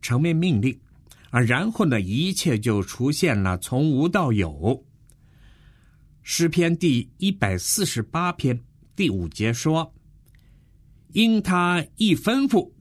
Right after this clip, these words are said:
便都造成。”啊，神吩咐了就造成了，并没有什么永恒的、永远存在的物质，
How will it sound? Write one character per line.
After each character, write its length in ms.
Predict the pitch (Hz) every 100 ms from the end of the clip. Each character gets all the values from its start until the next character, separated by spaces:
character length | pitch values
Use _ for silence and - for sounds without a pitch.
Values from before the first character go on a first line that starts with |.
| - -
便 240 | 214 131
都 200 | 120 160
造 280 | 160 147 107
成。” 400 | - 90 85 123 - - - -
啊， 120 | 117
神 320 | - 113 135
吩 280 | 151 196 226
咐 140 | 220
了 160 | 147 101 -
就 200 | - 110
造 240 | - 123
成 260 | 104 - 95
了， 180 | 147 - - - - - - - - - - - -
并 280 | 254 214 143
没 120 | 143
有 160 | 302 254
什 120 | 147
么 120 | 170
永 300 | 165 98 90
恒 340 | 87 110 123 170
的、 220 | 165 95
永 260 | 117 139 220
远 200 | 165 101
存 360 | 98 113 120 170
在 220 | 185 139
的 140 | 117 139
物 180 | 190
质， 200 | - 120